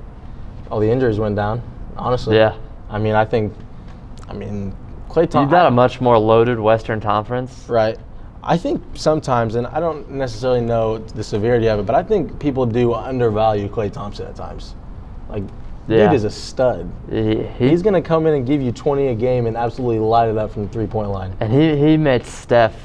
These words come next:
Speaker 2: into what he is.
Speaker 1: Exactly. They complement each other so nicely. So then, again, you put Andrew Wiggins next to him. You put a healthy Draymond Green next to him.
Speaker 2: And then you see what you
Speaker 1: With
Speaker 2: can do with those draft picks.
Speaker 1: Exactly. With possibly a couple really good young players,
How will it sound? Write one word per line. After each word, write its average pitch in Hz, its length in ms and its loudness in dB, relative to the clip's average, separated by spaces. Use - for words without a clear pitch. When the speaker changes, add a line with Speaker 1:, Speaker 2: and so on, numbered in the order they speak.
Speaker 2:
into 104 240 -2
what 101 180 0
he 101 220 -4
is. 90 220 -4
Speaker 1:
Exactly. 107 560 2
They 110 160 4
complement 123 440 -2
each 104 140 -4
other 104 120 -2
so 123 280 -2
nicely. 110 500 -4
So 117 160 2
then, 110 380 2
again, 110 480 0
you 101 220 -2
put 117 160 0
Andrew 113 320 0
Wiggins 104 380 0
next 95 240 -6
to 107 80 -6
him. 101 120 -2
You 101 120 -2
put 123 260 4
a 110 100 -2
healthy 107 300 0
Draymond 110 400 0
Green 98 220 -2
next 98 260 -6
to 107 60 -2
him. 104 180 -2
Speaker 2:
And 101 120 -6
then 123 140 2
you 147 80 4
see 107 60 4
what 165 140 8
you 165 60 6
Speaker 1:
With 160 80 2
Speaker 2:
can 156 100 0
do 156 140 6
with 160 80 4
those 151 180 4
draft 160 300 2
picks. 131 160 2
Speaker 1:
Exactly. 113 500 0
With 107 440 0
possibly 147 500 2
a 131 60 2
couple 131 300 -2
really 165 280 2
good 151 220 2
young 165 220 2
players, 113 500 0